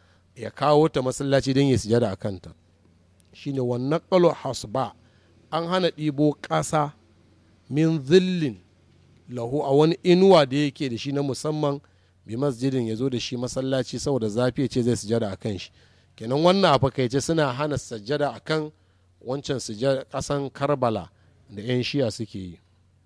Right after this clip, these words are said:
Wa qira'atun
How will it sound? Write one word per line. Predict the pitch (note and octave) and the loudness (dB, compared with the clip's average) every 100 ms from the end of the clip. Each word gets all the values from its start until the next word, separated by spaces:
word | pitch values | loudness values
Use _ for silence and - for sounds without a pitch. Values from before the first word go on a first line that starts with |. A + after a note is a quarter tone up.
| _ _ _ _ _ _ _ _ _ _ _ _ _ _ _ _ _ | _ _ _ _ _ _ _ _ _ _ _ _ _ _ _ _ _
Wa | G#2+ A#2 | -8 -8
qira'atun | - C3 C#3+ F3 F#3 - F#3 - E3 F#3 F#3 | -6 -6 2 6 6 4 -2 0 0 2 0